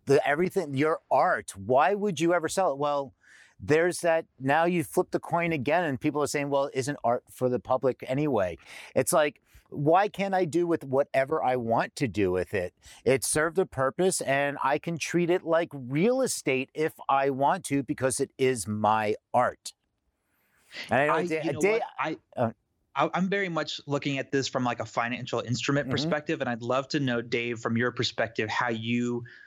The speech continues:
Speaker 2: examine not just, you know, deals like, that are big and heady like this, but there's, there's plenty of small artists and small outfits doing, like, very, very quiet deals that are a lot,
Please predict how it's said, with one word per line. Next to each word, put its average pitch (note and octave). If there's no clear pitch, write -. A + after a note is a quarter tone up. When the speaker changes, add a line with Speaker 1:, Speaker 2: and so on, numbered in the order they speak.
Speaker 2:
examine C#3
not E3+
just, E3+
you C#3+
know, A2+
deals C#3
like, B2+
that B2+
are A#2
big B2+
and A2+
heady B2
like A2
this, A#2
but A#2
there's, C3
there's C#3
plenty D4+
of B2+
small C#3
artists C3
and B2
small C3
outfits A#2+
doing, A#2+
like, A2
very, D3+
very C#3
quiet A#2
deals A#2+
that A2+
are A2
a A2
lot, A2+